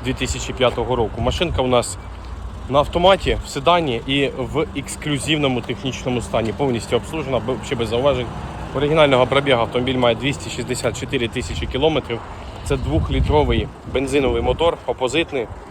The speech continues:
як це притаманно для компанії Subaru. Машинка в шикарнючому стані, практично новій літній гумі на ксеноні, лінзована оптика в автомобілі. Цей автомобіль у нас повноприводний, так само, е, це притаманно для компанії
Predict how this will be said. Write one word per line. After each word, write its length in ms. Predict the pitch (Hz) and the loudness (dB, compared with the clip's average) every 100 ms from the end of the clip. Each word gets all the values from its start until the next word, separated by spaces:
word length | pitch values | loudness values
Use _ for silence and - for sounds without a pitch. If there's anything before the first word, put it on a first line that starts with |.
| - | -4
як 160 | 131 117 | -2 0
це 140 | 135 | 0
притаманно 580 | 117 120 139 156 151 131 | -2 0 4 6 6 2
для 320 | 120 123 120 - - - | 4 6 6 2 -6 0
компанії 440 | 123 127 127 123 | 2 4 4 4
Subaru. 500 | - 135 123 120 113 - - - | 0 2 4 4 2 -4 -6 0
Машинка 520 | 143 190 165 147 131 - | 2 4 6 6 6 2
в 20 | - | -2
шикарнючому 680 | 151 165 156 151 - 123 113 | 4 6 6 4 4 2 2
стані, 420 | - 170 160 104 - | 4 6 6 2 -2
практично 400 | 131 - 160 156 | -10 -6 0 4
новій 320 | 156 151 127 | 6 6 6
літній 280 | 131 120 117 | 2 0 -2
гумі 280 | 110 160 151 | -2 0 2
на 120 | 127 | 2
ксеноні, 680 | - - 127 143 170 156 104 - - - | 0 -2 2 4 4 2 -2 -6 -14 -2
лінзована 460 | 127 135 139 120 120 | 0 4 4 4 4
оптика 440 | 143 170 - 127 | 2 2 2 4
в 40 | 120 | 4
автомобілі. 580 | 107 123 113 110 107 - - - | 2 0 0 0 -2 -4 -12 2
Цей 100 | 160 | 4
автомобіль 260 | 143 151 131 | 6 4 4
у 40 | |
нас 140 | 120 | 4
повноприводний, 920 | - 170 147 127 110 139 180 180 110 107 | 4 6 6 6 4 2 4 2 2 0
так 160 | 131 120 | -2 0
само, 360 | 151 131 110 98 - - - | 4 4 2 -4 -12 -14 0
е, 240 | 117 120 113 | 4 4 4
це 140 | - | 2
притаманно 520 | 135 135 139 135 123 | 0 -2 -2 -2 -2
для 120 | 117 123 | -2 -4
компанії 480 | 131 123 131 123 | -4 -4 -2 -2